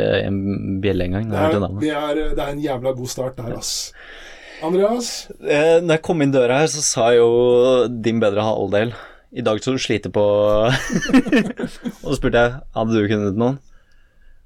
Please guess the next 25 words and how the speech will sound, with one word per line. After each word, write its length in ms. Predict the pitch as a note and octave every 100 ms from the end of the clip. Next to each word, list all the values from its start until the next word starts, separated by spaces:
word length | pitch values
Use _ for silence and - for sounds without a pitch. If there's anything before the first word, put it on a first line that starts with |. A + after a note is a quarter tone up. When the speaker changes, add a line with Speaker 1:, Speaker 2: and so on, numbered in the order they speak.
| -
Speaker 1:
Nei, 140 | A2+
jeg 60 | G#2
tror 80 | -
ikke 140 | G2+ -
det. 120 | - - - - -
Speaker 2:
Nei, 120 | C#3 C3+ B2+ - D#3
men, 160 | D#3+ D#3+
eh, 140 | D3 C#3+ - - - _ -
nå 80 | D3+
er 60 |
ikke 120 | C#3+ E3+
hun 140 | C3+
noe 220 | C3+ C3+ C3 -
politisk, 640 | D3+ C3 A#2 - B2+ - - - D3+
eh, 380 | C3+ C3+ C3+ C3+
politisk 420 | C3+ C3 C3+ C3 C3+ -
hai, 160 | C#3+ C#3+ C3+
hun 160 | C#3+ C3
heller, 220 | A#2+ C3+
da. 60 | C#3+ - - - _ -
Speaker 1:
Nei, 200 | A2 A2 - C3+
det 80 | B2+
kan 100 | C3+
hende 220 | B2 A#2
du 80 | A#2